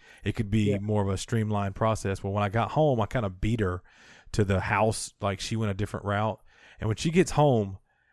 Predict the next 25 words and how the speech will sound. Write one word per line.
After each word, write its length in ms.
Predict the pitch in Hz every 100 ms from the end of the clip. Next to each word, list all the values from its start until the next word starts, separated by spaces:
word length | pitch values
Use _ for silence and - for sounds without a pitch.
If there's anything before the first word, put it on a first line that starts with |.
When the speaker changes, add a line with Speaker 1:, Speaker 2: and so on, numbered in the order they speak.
| _
Speaker 1:
your 140 | - 113
boy 260 | 110 151
had 160 | 139 113
done 220 | 117 110
tossed 320 | - 120 104 -
all 260 | 123 131 139
his 180 | 123 -
clothes 320 | - 113 101
off, 300 | 92 90 -
put 120 | 127
on 100 | 120
a 60 | 110
pair 240 | 117 101
of 100 | 98
gym 220 | 95 123
shorts, 480 | 151 - 95 78 - -
left 400 | 104 135 170 170
on 180 | 165 139
his 180 | 120 104
Mario 520 | 104 143 160 113 101
socks 460 | - 104 101 -
that 180 | - 107
he 100 | 104
had 180 | 92 104
on, 320 | 98 95 95